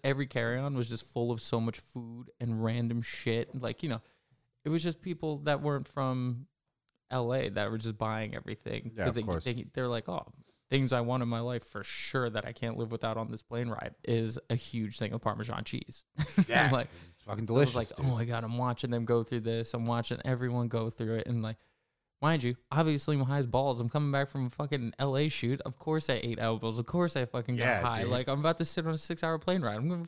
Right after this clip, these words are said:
Speaker 1: fucking blast it, dude.
Speaker 2: Yeah.
Speaker 1: <laughs> Like, but I almost missed the fucking flight because I had to go, like, two hours and change of this shit and blah, blah, blah. So I was, I got home. I signed up for T S A Pre.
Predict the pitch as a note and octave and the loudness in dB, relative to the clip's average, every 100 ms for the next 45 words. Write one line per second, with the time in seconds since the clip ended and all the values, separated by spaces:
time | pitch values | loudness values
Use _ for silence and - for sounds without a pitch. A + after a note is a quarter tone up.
0 | - F#3 F#3 G3+ A#3+ A#3 - A2 B2 D3+ | -6 -2 2 2 2 -2 -4 -6 -2 2
1 | F3 G#2+ A3+ - A#3+ - F3 - - - | 2 4 2 4 4 6 4 2 -6 -20
2 | - - G3 E3+ F3 D#3+ D3+ E3 D#3 D3+ | -20 -8 0 2 4 4 2 0 0 -2
3 | E3+ E3 D3 G3 A3 F3+ D3 D3 D3 C#3+ | -2 0 -4 -2 -2 -2 -4 -2 -2 -2
4 | D3 C#3 C3+ C#3+ B2+ A#2+ - D#3+ D3+ D3 | -4 -4 -4 -2 -2 -4 -4 0 2 2
5 | C#3+ C3 - E3 F#3 B2+ A#2+ F3 - - | 0 -2 0 0 0 0 -2 -2 -2 -4
6 | - A#2 A2+ A2+ A2+ B2+ - A#2 A2 _ | -4 -6 -8 -6 -4 -4 0 0 -2 _
7 | _ _ A#2+ A#2 A#2 A#2+ A#2 A2+ B2 A#2+ | _ _ 0 4 4 4 4 0 0 0
8 | A#2+ A2+ B2+ A#2 A2+ A#2 A2 A#2+ | -2 -4 0 0 2 -2 0 -2